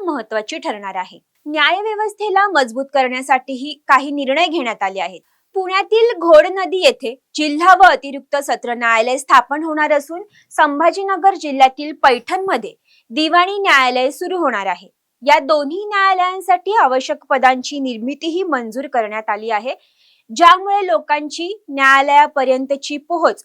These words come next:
आणखी जवळ येणार आहे. राज्य मालमत्ता पुनर्रचना कंपनी म्हणजेच एमएएचए एआरसी कंपनी बंद करण्याचा निर्णय घेण्यात आलाय. रिझर्व्ह बँकेने या कंपनीला परवाना नाकारल्यामुळे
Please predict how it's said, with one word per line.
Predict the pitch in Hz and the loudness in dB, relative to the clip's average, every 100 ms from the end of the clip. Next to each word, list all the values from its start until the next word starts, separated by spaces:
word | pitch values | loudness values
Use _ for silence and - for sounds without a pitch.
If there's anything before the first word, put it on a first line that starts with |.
| _ | _
आणखी | 277 277 294 339 302 | 2 2 -2 -6 0
जवळ | 254 240 214 | 2 2 0
येणार | 202 190 185 | -4 -8 -10
आहे. | 175 170 _ _ _ - | -12 _ _ _ _ 0
राज्य | 277 285 269 427 | 4 4 4 0
मालमत्ता | 427 381 370 370 - 381 | -2 -4 -6 -8 4 4
पुनर्रचना | 381 311 285 277 262 277 277 | 4 -2 -2 0 -2 -4 -6
कंपनी | 269 247 233 262 269 | -4 -6 -6 -6 -4
म्हणजेच | 254 339 330 220 - _ - _ - | -4 -6 -4 -6 -8 _ -20 _ 2
एमएएचए | 302 330 370 339 311 - 277 285 262 | 4 4 0 0 -2 -2 0 0 2
एआरसी | 254 247 247 - 294 - | 2 2 2 -6 -8 2
कंपनी | 262 247 311 269 214 | 2 4 -2 -2 -2
बंद | 269 294 302 | 0 0 0
करण्याचा | 320 311 247 240 240 262 | 0 0 0 -2 -6 -8
निर्णय | 247 233 240 | -8 -10 -10
घेण्यात | 254 320 311 302 | -8 -4 -4 -4
आलाय. | 196 170 - _ _ _ | -6 -8 -16 _ _ _
रिझर्व्ह | 254 269 285 277 285 | -6 0 2 4 4
बँकेने | 269 254 262 269 311 | 2 0 0 -2 2
या | 285 | 2
कंपनीला | 269 254 233 254 254 254 247 | 4 0 0 -2 0 2 4
परवाना | 254 233 226 233 240 | 4 2 2 0 0
नाकारल्यामुळे | 240 220 - 277 330 349 330 339 | 0 -2 0 0 0 0 0 0